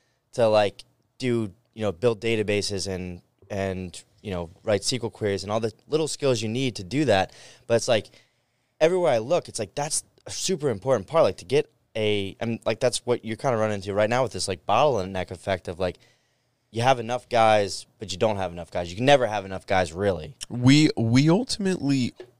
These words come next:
Speaker 2: always want to not have enough guys. Like, the way our, I mean, philosophies always change, and I've scaled up and down in business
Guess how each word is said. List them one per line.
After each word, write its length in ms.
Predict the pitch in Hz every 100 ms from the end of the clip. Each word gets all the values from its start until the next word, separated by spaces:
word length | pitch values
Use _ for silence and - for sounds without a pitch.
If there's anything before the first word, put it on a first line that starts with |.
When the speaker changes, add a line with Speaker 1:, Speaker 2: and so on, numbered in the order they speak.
| _
Speaker 2:
always 960 | 101 104 107 107 107 104 104 101 101 -
want 360 | 92 95 98
to 100 | -
not 460 | 90 92 92 82 78
have 240 | 80 76
enough 340 | 76 76 - -
guys. 460 | - - - - _ _ _ _ _ _
Like, 200 | 104 101
the 100 | 113
way 420 | 110 110 113 110
our, 300 | - 107 101 - - - - -
I 60 | 120
mean, 240 | 127 123
philosophies 840 | - 113 - 170 147 - 120 117
always 380 | 101 98 101 98
change, 560 | - - 104 101 110 - _ _ _ _ _ _ _ _ - -
and 600 | 98 95 95 95 90 85 _ _ _ _ _ _ -
I've 200 | 95 98
scaled 460 | - - 104 98 -
up 180 | 95 95
and 160 | 92 90
down 300 | 90 87 90
in 120 | 90
business 640 | 87 87 87 87 - -